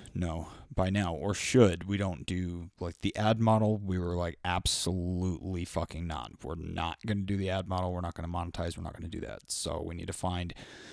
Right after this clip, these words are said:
some kind of support model that works for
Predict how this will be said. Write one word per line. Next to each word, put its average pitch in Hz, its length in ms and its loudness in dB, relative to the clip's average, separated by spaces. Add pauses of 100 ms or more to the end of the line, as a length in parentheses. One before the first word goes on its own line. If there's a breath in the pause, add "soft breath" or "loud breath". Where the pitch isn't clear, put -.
(160 loud breath)
some 123 440 10
kind 110 340 8
of 92 120 4
support 87 440 4
model 85 520 2 (360 soft breath)
that 95 320 6
works 87 560 2 (220)
for 82 600 2